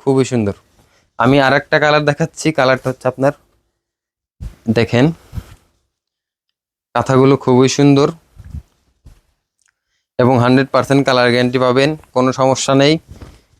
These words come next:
অর্ডার প্রসেস কিন্তু একদমই সহজ। স্ক্রিনশট দিয়ে ইনবক্স করবেন এবং নাম, ফোন নাম্বার,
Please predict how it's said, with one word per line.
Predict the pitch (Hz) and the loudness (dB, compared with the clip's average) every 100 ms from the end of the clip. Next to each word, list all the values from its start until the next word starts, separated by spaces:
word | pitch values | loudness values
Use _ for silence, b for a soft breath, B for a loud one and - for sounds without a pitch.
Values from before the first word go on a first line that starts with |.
| _ _ _ 131 | _ _ _ 0
অর্ডার | 139 147 139 | 2 2 0
প্রসেস | 151 151 143 151 | -2 -2 -4 -4
কিন্তু | 135 151 139 | -2 2 2
একদমই | 127 135 139 143 | 2 0 0 0
সহজ। | 139 156 - _ _ _ _ _ _ _ 139 | 0 -2 -6 _ _ _ _ _ _ _ -6
স্ক্রিনশট | - 151 156 151 160 151 | -4 0 0 2 0 2
দিয়ে | 160 | 2
ইনবক্স | 156 143 - 165 | 2 0 -2 0
করবেন | 165 190 147 | 2 4 4
এবং | 143 143 143 | 2 2 0
নাম, | 147 160 | 0 -2
ফোন | 147 143 139 | 0 2 2
নাম্বার, | 143 151 | 2 0